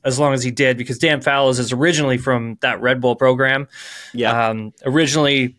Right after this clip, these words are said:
Speaker 1: you know, working underneath Adrian Newey. So, you know, he, he's the greatest engineer in Formula One history, in my opinion. So for Dan, he's a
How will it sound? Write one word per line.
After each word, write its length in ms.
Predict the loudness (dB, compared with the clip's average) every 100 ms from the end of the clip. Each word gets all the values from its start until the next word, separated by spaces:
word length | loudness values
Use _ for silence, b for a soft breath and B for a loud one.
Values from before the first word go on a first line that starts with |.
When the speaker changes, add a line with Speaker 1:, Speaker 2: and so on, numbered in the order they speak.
| _
Speaker 1:
you 100 | -4
know, 80 | -4
working 480 | 2 0 2 0
underneath 680 | 0 0 0 0 -2 -4 -12 _
Adrian 460 | 0 2 2 0 2
Newey. 320 | 2 2 0
So, 420 | 0 0 2 -2 B B B B B _
you 140 | -14 -10
know, 220 | -10 -12 _
he, 220 | -8 -8 -12 _
he's 440 | -4 -2 -2 -4 -8
the 140 | -10
greatest 460 | -2 0 0 0 0
engineer 480 | 0 0 0 2
in 180 | 0 -4
Formula 320 | -2 0 4
One 80 | 2
history, 380 | 2 0 0 0
in 40 |
my 140 | 2 0
opinion. 500 | 0 0 0 0 0
So 540 | 0 2 4 2 -2 _
for 160 | -4 0
Dan, 460 | 0 2 0 0
he's 260 | 0 0 2
a 260 | 2 2